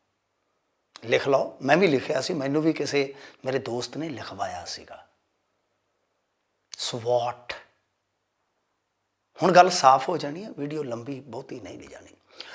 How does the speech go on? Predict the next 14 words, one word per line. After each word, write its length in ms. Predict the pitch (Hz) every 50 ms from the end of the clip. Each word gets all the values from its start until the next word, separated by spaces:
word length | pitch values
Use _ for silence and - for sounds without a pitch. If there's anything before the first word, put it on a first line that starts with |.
| - - -
ਸਵੋਟ 720 | - - - - 170 151 127 131 139 156 175 185 185 -
ਦਾ 180 | 160 - 185 165
ਮਤਲਬ 420 | 147 143 143 - - 143 131 117
ਹੈ, 380 | - - - - - - - - - - - - - - _ -
ਸਵੋਟ 400 | - - - - - 123 - -
ਦਾ 120 | - 123
ਮਤਲਬ 380 | 123 123 - - 135 131 - -
ਪਤਾ 340 | _ - 139 - - -
ਕੀ 320 | - - - - - - -
ਹੈ? 160 | - - 127 _ _ _ _ _ _ _ _ _ _ _ _ _ _ _ _ - _ _ _ _ _ _ _
ਸਟਰੈਂਥ, 800 | - - - - _ - 147 143 - 139 127 - - _ - - - - _ _ _ _ _ _ _ _ _ _
ਵੀਕਨੈਸ, 1000 | 135 123 123 156 160 143 - - 160 156 - 131 - - - - - - - - _ _ - _ - _ _ _ -
ਓਪਰਚੁਨਿਟੀ, 880 | 160 160 156 - 190 - - - 156 147 139 - - 143 127 113 - - _ _ _ _ _ _ _ _ _ _ _ _ _ _ _ _ _ _ _ _ _ _ _ _ _ _ _ _ _ _ _ _ -
ਥ੍ਰੈਟ। 420 | - - - - - _ _